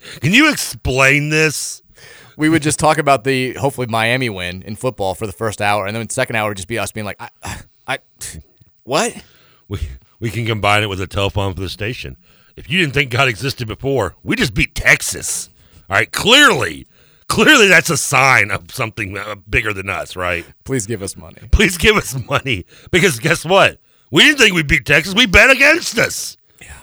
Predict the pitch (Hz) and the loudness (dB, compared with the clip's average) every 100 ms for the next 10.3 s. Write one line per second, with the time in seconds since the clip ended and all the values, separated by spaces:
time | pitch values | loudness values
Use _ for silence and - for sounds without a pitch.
0 | - 254 294 269 247 254 320 247 185 156 | -2 2 6 6 6 4 6 4 4 2
1 | 135 151 147 226 247 - _ _ _ _ | 0 0 0 2 2 0 _ _ _ _
2 | _ - - _ _ 151 190 202 127 117 | _ -20 -20 _ _ -4 0 0 2 0
3 | 147 110 104 98 95 90 80 98 87 87 | -2 -4 -6 -8 -8 -8 -10 -10 -8 -10
4 | 90 90 87 92 95 98 113 110 101 - | -10 -10 -10 -10 -10 -6 -4 -2 -4 -6
5 | - 127 139 113 110 - 110 101 104 98 | -6 -4 -2 0 -2 -2 -6 -6 -4 -4
6 | 98 98 104 98 98 101 107 82 80 92 | 0 0 0 -2 0 2 0 0 -10 -10
7 | - 87 - 82 71 87 85 76 - 87 | -10 -10 -10 -10 -8 -10 -10 -12 -16 -16
8 | 85 80 95 92 - 92 87 98 117 87 | -16 -14 -12 -12 -8 -6 -4 -6 -8 -8
9 | 117 123 101 110 110 - 98 95 87 92 | -6 -6 -6 -6 -6 -4 -4 -2 -4 -4
10 | - - | -6 -8